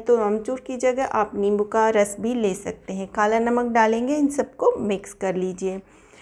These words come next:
अब एक पैन या कढ़ाई में दो चम्मच तेल डालेंगे। तेल गरम होने पे जीरा डाल लेते हैं और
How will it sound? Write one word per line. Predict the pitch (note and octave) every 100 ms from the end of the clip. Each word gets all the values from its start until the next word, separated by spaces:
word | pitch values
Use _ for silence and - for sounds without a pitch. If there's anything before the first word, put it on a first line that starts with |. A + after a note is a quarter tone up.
| - - -
अब | C4
एक | C#4 C#4
पैन | C4+ A#3 A#3+
या | B3+
कढ़ाई | B3 A3 G#3 G#3+
में | A3+ A3+
दो | G#3 A#3+
चम्मच | A#3+ C4+ C#4 C#4
तेल | - G#3+ G#3+
डालेंगे। | G3 G3 G3+ G#3+ A#3 A4 - _ - _ _ _ _ _ _ _ _
तेल | D4+ D#4 D4+
गरम | D4 D4
होने | D#4 D4+ C#4
पे | C#4 C#4+ C#4+ C4
जीरा | - G#3 G#3 A3
डाल | A3+ A3+
लेते | A#3 A3+ A3+ A#3+
हैं | B3 E4+ - - _ _ _ _ _ _ _ _ _ _ _ _ _ - - _ _ _ _ _ _ _
और | - C#4 -